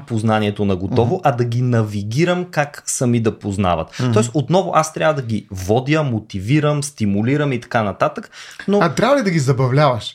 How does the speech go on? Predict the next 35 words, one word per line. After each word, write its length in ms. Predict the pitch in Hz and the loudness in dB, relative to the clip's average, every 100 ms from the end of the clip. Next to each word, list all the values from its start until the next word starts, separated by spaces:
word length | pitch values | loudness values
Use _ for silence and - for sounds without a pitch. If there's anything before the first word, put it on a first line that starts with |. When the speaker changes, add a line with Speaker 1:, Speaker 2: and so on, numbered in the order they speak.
| - | -12
Speaker 3:
Защото 280 | - 233 190 | -6 -2 -2
от 80 | |
това, 140 | - 196 | 0 0
което 240 | 202 190 | 0 0
ми 60 | 156 | 2
Speaker 1:
Да. 40 | |
Speaker 3:
казва, 240 | 113 170 165 | 2 2 2
има 160 | 170 143 | 2 2
една 400 | 143 147 139 139 | 2 2 0 -4
така 300 | - 139 127 113 - _ _ _ | -4 -2 -2 -4 -12 _ _ _
тънка 440 | 165 170 156 143 | 0 2 2 2
червена 420 | 143 143 135 139 127 | 2 2 4 2 0
линия. 260 | 120 110 113 | -2 -4 -6
Да. 160 | 117 156 | -8 -4
И 60 | |
докъде? 520 | 147 143 139 139 151 - _ _ _ _ | -2 2 2 2 0 -4 _ _ _ _
Speaker 1:
Ами, 340 | 120 101 92 - _ _ _ 120 | 0 0 0 -4 _ _ _ -2
докъдето 760 | 117 113 104 104 - 131 135 - - - | 0 2 2 2 0 -2 -2 -6 -18 -8
успяваш 480 | 127 - 113 117 120 | -8 -2 0 0 -2
да 140 | 113 | -4
преплетеш 460 | 110 104 104 120 113 | -4 -4 -4 -2 0
забавното 540 | 107 107 110 113 113 | 0 2 2 0 -4
с 60 | - | -8
полезното, 600 | - 107 104 98 92 127 | -2 0 0 -2 -6 -2
което 220 | 123 131 | 0 0
Speaker 3:
Мгм. 100 | 101 | 0
Speaker 1:
вече 240 | 110 107 | -2 -2
остава 400 | 95 - 107 104 | -8 -4 0 0
в 60 | 98 | -2
твоята 320 | 110 104 104 | -2 -2 -2
лична 280 | 98 - 98 | -4 -4 -6
преценка 560 | - 95 - 95 - | -4 -4 -2 -4 -6
къде 240 | 85 92 85 | -8 -2 0
е. 100 | |
Speaker 3:
Хм. 60 | 82 | 0